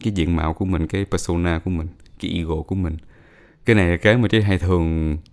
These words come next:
làm trong tâm thức của mình thôi. Kiểu như là, ờm, đôi khi trong một cái tương tác xã hội hàng ngày á, và Trí thấy có một cái vấn đề gì đó mà Trí thấy lấn cấn, kiểu như là không biết mình nói cái đó ra nó có đúng với họ hay không, hay là họ có thấy, mình có thấy là họ,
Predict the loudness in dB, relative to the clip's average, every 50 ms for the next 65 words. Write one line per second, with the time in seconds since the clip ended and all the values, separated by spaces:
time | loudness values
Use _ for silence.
0 | _ -2 0 2 2 2 0 0 0 0 0 0 0 0 -2 0 0 2 2 2
1 | 0 0 -2 -4 -4 -4 -6 -4 -4 -2 -2 0 0 0 0 0 -2 -2 -4 -6
2 | -8 -14 -20 -20 -20 -20 -20 -20 -20 _ -12 -8 -6 -4 -4 -4 -4 -4 -2 0
3 | 0 0 2 2 0 0 0 2 2 0 0 0 -2 -4 -4 -2 -4 -2 -2 -2
4 | -2 -4 -2 -2 -2 0 0 0 0 0 0 -2 -2 -2 -2 -2 -2 -4 -6 -8
5 | -10 -18 -20 -20 -20 -10 -6 -4 0 0 0 0 0 0 0 0 0 -2 -2 -2
6 | -2 -2 0 0 2 2 2 2 0 0 0 0 -2 0 0 0 0 0 -2 -2
7 | -4 -4 -6 -10 -14 -20 -20 -20 -20 _ _ -6 -4 -2 0 0 0 0 0 0
8 | 0 0 0 0 0 0 0 2 2 2 2 2 0 0 -2 -2 -2 -2 -2 -2
9 | -2 -2 -2 -2 -2 -2 -2 -2 -2 -2 -2 0 0 0 -2 -2 -2 -2 -2 0
10 | 0 -2 -2 -2 -2 -2 -4 -4 -4 -6 -6 -4 -2 -2 -2 -2 -2 -4 -8 -12
11 | -20 -20 _ _ _ _ _ _ _ _ -4 -2 -2 -2 -2 -2 -4 -4 -4 -6
12 | -6 -4 -4 -2 -2 -4 -4 -4 -2 -2 -2 -2 -2 -2 -2 -2 -2 -2 -4 -4
13 | -4 -4 -4 -4 -4 -4 -4 -6